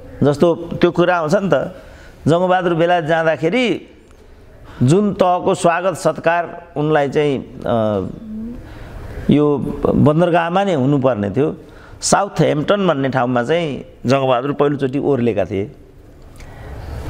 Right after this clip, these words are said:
त्यो कस्तो ठाउँ रहेछ भनेर मलाई पनि इन्ट्रेस्ट लागेको हुनाले लन्डन भ्रमण गएका बेला म पनि त्यो ठाउँमा पुगेको थिएँ।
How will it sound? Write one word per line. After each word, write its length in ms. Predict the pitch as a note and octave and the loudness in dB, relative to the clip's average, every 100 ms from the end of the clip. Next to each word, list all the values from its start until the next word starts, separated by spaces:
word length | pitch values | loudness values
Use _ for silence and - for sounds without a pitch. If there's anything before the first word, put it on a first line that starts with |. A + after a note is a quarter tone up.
| - - - | -12 -8 -2
त्यो 400 | F3+ - - - | -2 -2 0 2
कस्तो 280 | - E3+ A#3 | 2 2 2
ठाउँ 240 | F3 F3 | 2 2
रहेछ 140 | F3 D#3 | 2 0
भनेर 240 | C#3+ D3 | 2 2
मलाई 240 | D3+ D3+ | 2 2
पनि 180 | D3+ E3+ | 2 0
इन्ट्रेस्ट 280 | D#3 C3 B2+ | 0 0 0
लागेको 300 | A#2 B2+ A#2+ | 2 2 0
हुनाले 480 | A#2+ A#2+ C3 F3 D3 | 0 0 0 0 0
लन्डन 340 | B2+ B2+ B2+ A#2+ | 0 0 0 0
भ्रमण 320 | G#2 G#2+ A#2 | -2 -2 0
गएका 240 | A2 G#2 | 0 0
बेला 180 | G#2+ A2+ | 0 0
म 120 | B2+ | -2
पनि 200 | B2 E3 E3 | 0 -2 -2
त्यो 160 | C3+ | -2
ठाउँमा 280 | A#2 G#2 F#2+ | -2 -2 -2
पुगेको 180 | F2 F2 | -4 -4
थिएँ। 140 | E2+ | -6